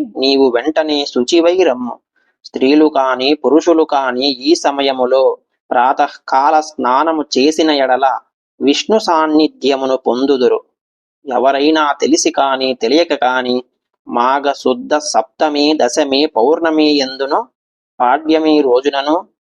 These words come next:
నదీ స్నానమాచరించిన ఎడల వారి పాపములు నశించును. మాఘశుద్ధ పాడ్యమి నాడు, అటులనే దశమి, ఏకాదశి,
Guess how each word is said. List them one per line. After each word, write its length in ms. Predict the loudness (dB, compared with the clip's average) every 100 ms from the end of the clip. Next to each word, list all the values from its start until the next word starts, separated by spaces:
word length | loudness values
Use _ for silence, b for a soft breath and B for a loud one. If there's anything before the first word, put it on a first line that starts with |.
| -6
నదీ 360 | -2 2 2 0
స్నానమాచరించిన 1200 | 0 0 0 0 -2 -2 -2 0 0 0 0 0
ఎడల 340 | 0 2 0 -2 _ _ _ _
వారి 400 | 0 2 2 2
పాపములు 600 | -2 -2 0 0 -2 -2 -2
నశించును. 720 | -2 -2 -2 -2 -2 -2 -4 _ _ _ _ _ _ _ _ -6
మాఘశుద్ధ 760 | -2 0 0 -4 -2 -4 -2
పాడ్యమి 680 | -2 0 0 -2 -2 -2 0
నాడు, 480 | 0 0 2 2 0 _ _ _ _ _ _ -8
అటులనే 600 | -4 -2 -2 0 -2 -4 -10 _ _ -12
దశమి, 520 | -4 -2 0 0 2 2 4 4
ఏకాదశి, 580 | 2 0 0 0 0